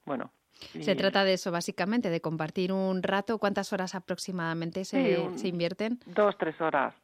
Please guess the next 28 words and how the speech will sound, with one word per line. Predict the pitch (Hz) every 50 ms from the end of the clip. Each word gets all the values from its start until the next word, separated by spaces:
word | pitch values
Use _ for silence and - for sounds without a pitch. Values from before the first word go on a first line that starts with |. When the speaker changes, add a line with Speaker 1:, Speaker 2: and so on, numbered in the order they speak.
| _ - _ - - - -
Speaker 1:
es | 196 175 156 - -
lo | 147
que | 135 - 143 139 139 139
es, | 139
dependiendo | - 139 - 147 143 147 151 151 151
de | 151 151
la | 147 139
persona | - - - - - 180 185 170 165 156
y | 156
si | 151 - _
se | - -
cansa | - 143 135 - -
mucho | 131 143 147 - - 131
o | 131
no, | 151 180 190 180 170 160 151 143
o | 139 - 226 185 170 180
Speaker 2:
Ujú. | 247 277
Speaker 1:
dependiendo | 139 - - 135 139 139 135 139
de | 139 139 -
si | - 139
está | - - 131
enfermita | 131 127 - 135 135 135 - - -
o | 123
no. | 147 160 - - - - - - - - - - _ _
Pero | - 147 139 131 131
sí, | - 165 151 120 - - _ -
eh, | - 143 135 113 120 127 127 120 117 -
es | - 151